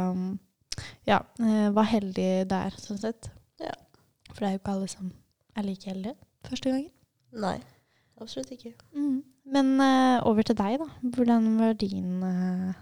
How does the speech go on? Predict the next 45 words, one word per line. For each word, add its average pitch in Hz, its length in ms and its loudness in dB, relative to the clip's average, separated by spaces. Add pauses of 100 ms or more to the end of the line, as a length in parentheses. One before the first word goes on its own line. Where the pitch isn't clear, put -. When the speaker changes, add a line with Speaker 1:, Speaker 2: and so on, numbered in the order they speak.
(340)
Speaker 1:
eller 233 160 10
hva 220 160 6
slags - 240 -4
forventninger 202 560 0
hadde 202 240 0
du 190 140 -8 (120)
til 196 300 -8
sex? - 380 -12 (300)
Fordi 240 140 2
du 233 120 2
var 247 140 4
litt 214 120 -8
eldre 190 280 -8
enn 180 80 -12
meg. 180 200 -8 (340)
Speaker 2:
Ja, - 140 -2 (220)
det - 180 -18
var - 80 -4
Speaker 1:
Ja. - 80 -4 (260)
Hvor 226 380 4
mye 220 200 4
eldre 196 280 -2
enn 190 120 0
meg 190 240 -2
var 190 200 -2
du? 262 80 0 (200)
Jeg 220 160 -6
var 214 80 -6
seksten, 220 380 -8 (120)
du 220 140 -8
var 196 200 -4 (260)
Speaker 2:
Jeg 190 300 -4
var 226 100 -2
nitten. - 480 -8 (200)
Speaker 1:
Ja, 233 240 -2
ikke - 180 -12
sant? 208 420 -10
Speaker 2:
Det - 140 -20
Speaker 1:
Tre 220 180 0
Speaker 2:
var, 202 220 2
Speaker 1:
år 190 80 -2
Speaker 2:
eh, 190 160 -6
Speaker 1:
eldre. 190 220 -10
Mm. 226 220 -10
Speaker 2:
mm, 214 220 -6